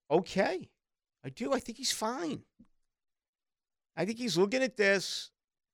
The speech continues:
as a nine and eight team that had incredible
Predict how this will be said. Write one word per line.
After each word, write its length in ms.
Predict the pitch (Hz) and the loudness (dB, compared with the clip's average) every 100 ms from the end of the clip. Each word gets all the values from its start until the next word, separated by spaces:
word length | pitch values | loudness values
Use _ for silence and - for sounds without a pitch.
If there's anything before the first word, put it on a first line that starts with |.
| _ _ _ _ _ _ _ _ | _ _ _ _ _ _ _ _
as 140 | 147 143 | 2 4
a 40 | |
nine 420 | 143 139 139 180 | 6 8 10 8
and 120 | 233 | 6
eight 240 | 190 190 196 | 4 2 -2
team 520 | - 139 117 113 107 - _ _ _ _ _ _ _ _ | -2 0 2 -2 -4 -12 _ _ _ _ _ _ _ _
that 240 | 143 131 - | 4 4 6
had 560 | 135 123 120 117 113 - _ _ | 6 8 10 8 4 -4 _ _
incredible 1120 | 120 113 - - - 151 160 165 156 147 139 | -6 -6 -12 -20 -12 6 8 8 4 0 0